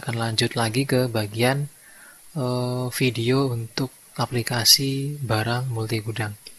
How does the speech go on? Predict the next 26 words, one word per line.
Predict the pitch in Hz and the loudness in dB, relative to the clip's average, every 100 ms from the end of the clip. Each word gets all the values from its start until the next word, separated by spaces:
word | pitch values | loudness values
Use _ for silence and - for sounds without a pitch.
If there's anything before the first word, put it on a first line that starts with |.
| - - - - - - - - | -8 -6 -14 -16 -18 -20 -8 -4
Oke, | 135 110 | -2 -2
saya | - 127 | -2 -2
lanjutkan | 117 117 113 117 - 143 151 | -2 -2 0 -2 0 0 2
sekarang. | - 131 127 175 208 - - - - - - - - - - - - - - - - - - - 143 | 0 0 0 -2 -4 -14 -20 -20 -20 -20 -20 -20 -20 -20 -20 -20 -20 -12 -12 -12 -20 -20 -20 -6 -2
Nah, | 123 | 2
tadi | 123 151 | 4 6
saya | 147 | 6
jelaskan | 135 117 113 - - 151 160 156 | 4 4 4 6 6 4 4 4
sudah, | 127 117 117 113 - - - - - - - - | 4 2 2 2 -4 -14 -20 -20 -20 -20 -20 -6
eh, | 123 117 | -2 2
di | 120 117 | 2 4
bagian | 117 113 117 113 110 113 113 110 113 113 139 - - - - - | 2 2 0 0 -2 -4 -6 -6 -6 -8 -10 -14 -20 -20 -10 -2
aplikasi | 123 143 131 123 - 135 | 2 2 2 4 4 2
yang | 117 | -2
kita | 120 120 | -2 -2
buat | 110 117 113 | -2 -4 2
sekarang. | - 117 104 120 131 | 2 2 2 0 0
Ini | 120 | 2
kita | 131 123 | 2 0
membuat | 113 107 110 110 | -4 -4 -6 -6
sistem | - 127 - 143 143 | -2 2 4 4 0
bagaimana | 113 117 110 113 131 | 0 0 -2 -4 -2
cara | - 110 113 | -2 -2 -2
kita | 110 113 120 | -4 -4 -4
untuk | 120 117 | -4 -6
mencetak, | 110 113 107 127 | -4 -2 -2 -2